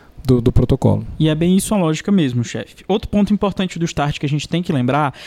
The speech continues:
Speaker 2: é que ele foi validado e ele foi muito mais estudado para eventos catastróficos traumáticos,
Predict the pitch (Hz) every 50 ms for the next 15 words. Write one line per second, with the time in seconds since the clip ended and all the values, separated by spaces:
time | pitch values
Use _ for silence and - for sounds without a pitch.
0 | - - - 151 139 - 170 170 165 - 180 165 151 160 170 190 220 220 170 135
1 | 135 127 135 160 180 170 147 - - 151 160 156 156 - 175 156 160 170 196 262
2 | 302 - 233 196 185 185 175 175 - - - 160 147 147 156 175 175 - 175 170
3 | 170 190 196 196 190 - 170 160 151 175 185 190 - 214 202 190 - - - -
4 | 175 175 - 170 - - 180 170 180 - - 214 202 - - 208 220 247 240 196
5 | 156 131 - - - - -